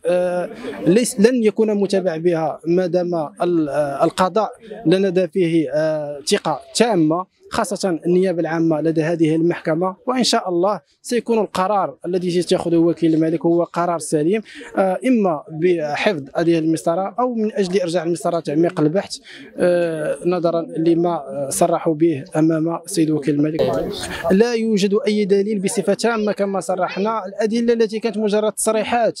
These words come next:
تصريحات تبقى فقط من طرف المشتكيه على اعتبار انه قام، كان يجتاز الامتحان بنفس القاعه، وهي صرحت بانه قام بارتكاب هذه جريمة الغش، صرحت بأنه تعرض للتهديد، تهديد بارتكاب القتل، وهذه تصريحات فقط تبقى تصريحات للمشتكية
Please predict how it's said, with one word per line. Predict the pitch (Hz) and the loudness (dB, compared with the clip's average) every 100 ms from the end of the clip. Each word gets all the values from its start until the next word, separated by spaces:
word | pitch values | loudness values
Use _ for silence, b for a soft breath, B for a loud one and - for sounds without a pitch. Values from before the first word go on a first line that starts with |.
| - | -18
تصريحات | - - 226 214 226 - | -12 0 0 2 -2 -2
تبقى | 202 214 | -6 -4
فقط | 196 214 208 208 | -4 -4 -4 -8
من | |
طرف | 202 202 190 | -4 -4 -2
المشتكيه | 196 190 - 202 208 202 | -2 -2 0 -2 0 0
على | 175 190 | 0 -2
اعتبار | 170 190 180 185 185 | -4 -2 0 0 0
انه | 190 190 170 175 - | 0 2 0 -2 0
قام، | 220 208 | 0 0
كان | - 220 | 0 2
يجتاز | 214 190 202 175 | 2 0 0 0
الامتحان | 185 190 175 180 190 143 B B 240 196 | 0 0 0 0 0 -4 B B -10 -4
بنفس | 151 196 175 190 208 - - | 0 2 4 2 0 -4 -4
القاعه، | 175 - 190 170 226 | -4 0 2 4 2
وهي | 233 233 233 233 | 0 -2 -2 -2
صرحت | 233 226 208 220 196 | -2 -2 -2 -2 0
بانه | 208 202 208 190 190 - | -2 0 0 0 -2 -4
قام | 202 196 190 | -4 -2 -4
بارتكاب | 170 185 - - - - - 156 190 | 0 -2 -2 -16 -4 -2 0 0 2
هذه | 175 180 | 2 2
جريمة | 175 185 180 175 | 0 2 0 0
الغش، | 180 190 240 - B - | -2 -2 -4 -6 B -4
صرحت | 214 202 196 180 | -2 -2 -4 -2
بأنه | 202 196 175 185 190 | 0 0 -2 0 -2
تعرض | 175 170 180 180 | -2 -4 -2 -2
للتهديد، | 180 - 156 214 170 | -2 0 2 2 4
تهديد | 151 196 185 | 2 2 0
بارتكاب | 180 185 175 151 | -2 0 0 0
القتل، | 202 175 | -2 2
وهذه | 190 208 208 170 202 | 2 2 0 0 0
تصريحات | 156 - 214 214 214 | 0 0 0 2 -2
فقط | - 247 220 | -2 -4 -4
تبقى | - 214 - 196 | -6 -6 -4 -6
تصريحات | - 196 - 196 | -4 -4 -2 -4
للمشتكية | 190 190 190 - 190 190 214 | -2 0 0 0 0 2 2